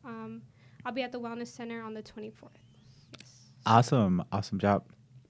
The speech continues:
Speaker 1: Oh, and, uh, for this, uh, month of April, we're covering oral cancer, um, awareness. So
Speaker 2: Oral cancer awareness.
Speaker 1: Yeah.
Speaker 2: So that's cancer in the mouth, right? Obviously.
Speaker 1: Correct.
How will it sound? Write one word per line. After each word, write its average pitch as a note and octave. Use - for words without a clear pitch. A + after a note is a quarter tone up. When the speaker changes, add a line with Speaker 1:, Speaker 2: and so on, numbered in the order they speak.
Speaker 1:
Oh, C4
and, A#3+
uh, B3
for B3
this, B3+
uh, A#3
month A3+
of A3+
April, A3
we're A3
covering G#3+
oral A3
cancer, G#3
um, G#3
awareness. A3
So -
Speaker 2:
Oral A#2
cancer G#2+
awareness. G#2
Speaker 1:
Yeah. -
Speaker 2:
So A2
that's A2
cancer G#2
in G#2
the F#2+
mouth, F2+
right? F#2+
Obviously. F#2+
Speaker 1:
Correct. -